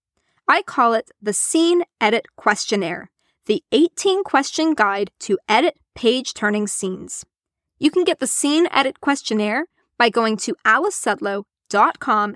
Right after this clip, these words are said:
slash scene edit. And finally, to wrap up this whole shebang, I want to give you an assignment to do right now. Again,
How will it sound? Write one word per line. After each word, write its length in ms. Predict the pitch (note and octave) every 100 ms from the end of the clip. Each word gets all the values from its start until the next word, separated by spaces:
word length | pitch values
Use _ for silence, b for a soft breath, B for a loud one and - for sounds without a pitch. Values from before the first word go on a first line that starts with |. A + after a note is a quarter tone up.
| _
slash 580 | - G#3+ G#3 C4 - - _
scene 480 | - - A#3 A3 A3+ -
edit. 360 | G3+ - - _ _ _ _ _ _ _ _ _
And 160 | B3 A#3+
finally, 600 | - D#4+ G#4+ A3 G3 G#3 _ _ -
to 160 | A3+
wrap 260 | G3 B3+ E4
up 140 | D#4
this 180 | A#3+ A#3
whole 400 | - - E4 G4
shebang, 520 | - A#3 G3+ F#3+ G3+ _
I 140 | A#3+ C4
want 240 | D4 F4+
to 120 | -
give 160 | D#4+ C#4+
you 100 | C#4+
an 80 | D4
assignment 500 | D4 A3 G3 G3+ - -
to 100 | G#3+
do 200 | G3 F#3+
right 340 | G#3+ A#3 C#4
now. 320 | G#3 G3 - - _ _ _ _ _ _
Again, 380 | C#4 B3+ F3+